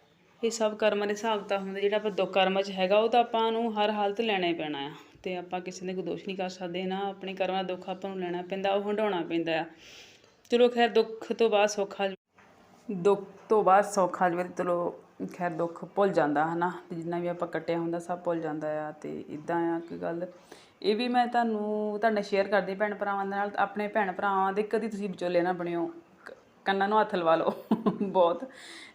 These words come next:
ਜਿੱਦਾਂ ਕਹਿ ਲਓ ਵੀ ਜੋ ਕਿਸਮਤ 'ਚ ਲਿਖਿਆ ਹੁੰਦਾ ਇਨਸਾਨ ਦੇ ਹੋਣਾ, ਚਲੋ ਖੈਰ ਉਹੀ ਹੁੰਦਾ ਜੋ ਵਾਹਿਗੁਰੂ ਨੂੰ ਲਿਖਿਆ ਹੁੰਦਾ ਆ। ਤੇ ਫਿਰ ਸਾਰੀ ਗੱਲ ਵਿਚੋਲਿਆਂ ਦੇ ਅਟ-, ਅਟਕ ਜਾਂਦੀ ਆ ਵੀ ਜੋ ਕਰਾਇਆ ਬਸ ਇਹਨਾਂ ਨੇ ਕਰਾਇਆ ਜਾਂ ਕਿੱਦਾਂ ਵੀ ਹੈਗਾ ਨਾ।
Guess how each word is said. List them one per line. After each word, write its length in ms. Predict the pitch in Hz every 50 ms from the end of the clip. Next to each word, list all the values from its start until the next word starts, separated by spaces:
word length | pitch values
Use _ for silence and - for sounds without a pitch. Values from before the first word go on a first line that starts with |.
| -
ਜਿੱਦਾਂ 240 | 220 208 185 226 220
ਕਹਿ 100 | 220 226
ਲਓ 120 | 240 240
ਵੀ 120 | 240 262 254
ਜੋ 220 | 214 196 226 226
ਕਿਸਮਤ 340 | 226 247 240 226 226 226 226
'ਚ 60 | 226
ਲਿਖਿਆ 300 | 226 214 214 208 226 220
ਹੁੰਦਾ 200 | 220 220 214 214
ਇਨਸਾਨ 300 | 214 208 - 208 202 202
ਦੇ 100 | 202 214
ਹੋਣਾ, 240 | 214 214 208 208 214
ਚਲੋ 240 | 208 220 214 214 208
ਖੈਰ 220 | 208 208 202 202
ਉਹੀ 220 | 202 190 220 220 220
ਹੁੰਦਾ 260 | 214 214 208 208 208
ਜੋ 240 | 196 202 202 202 196
ਵਾਹਿਗੁਰੂ 280 | 196 196 196 214 226
ਨੂੰ 40 | 220
ਲਿਖਿਆ 280 | 202 190 196 196 190 196
ਹੁੰਦਾ 340 | 196 190 190 190 190 185
ਆ। 80 | 190 190 190 - _ _ _ _ _
ਤੇ 460 | - 202 196 196 190 190 185 185 180 180 185 180 - - - - - - - - - _ _ _ _
ਫਿਰ 120 | - 220
ਸਾਰੀ 320 | 214 220 208 202 202 233 226
ਗੱਲ 280 | 226 220 214 208 208 208 208 208 202 202 202 202 196 202
ਵਿਚੋਲਿਆਂ 420 | 208 180 185 190 190 190 190 190 185
ਦੇ 200 | 185 190 185 180
ਅਟ-, 160 | 180 - - - 185
ਅਟਕ 160 | 190 175 185
ਜਾਂਦੀ 400 | 190 185 185 185 175 190 190 190
ਆ 140 | 185 185 190 - - -
ਵੀ 80 | 190 196
ਜੋ 300 | 175 175 185 185 185 180
ਕਰਾਇਆ 360 | 185 185 180 180 180 180 180
ਬਸ 220 | 175 175 175 180 -
ਇਹਨਾਂ 220 | 175 185 196 208
ਨੇ 100 | 208 202
ਕਰਾਇਆ 340 | 196 190 185 180 175 175 175
ਜਾਂ 100 | 180 175
ਕਿੱਦਾਂ 280 | 180 180 147 175 170
ਵੀ 120 | 170 180 175
ਹੈਗਾ 280 | 175 170 170 185 180
ਨਾ। 160 | 180 180 185